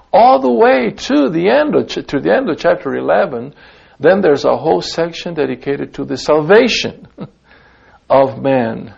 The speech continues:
as sinful and lost before God. So man lost.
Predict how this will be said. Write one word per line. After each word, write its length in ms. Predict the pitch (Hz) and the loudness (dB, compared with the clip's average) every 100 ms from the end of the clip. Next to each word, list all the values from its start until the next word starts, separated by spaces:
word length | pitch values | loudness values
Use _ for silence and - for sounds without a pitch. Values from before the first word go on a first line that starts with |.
| _ _ _ _ _ _ | _ _ _ _ _ _
as 180 | - 120 | -4 -4
sinful 680 | - - 143 147 147 160 - | -6 -8 -6 -6 -8 -10 -8
and 220 | - 117 | -8 -8
lost 380 | 117 120 110 - | -6 -6 -8 -16
before 380 | 104 - - 104 | -18 -16 -20 -18
God. 420 | 107 98 90 _ _ _ _ _ _ _ _ _ | -20 -20 -20 _ _ _ _ _ _ _ _ _
So 180 | - | -4
man 340 | 107 117 131 123 | -2 0 -2 -2
lost. 720 | 104 120 226 262 - - - | 0 4 4 2 -4 -14 -18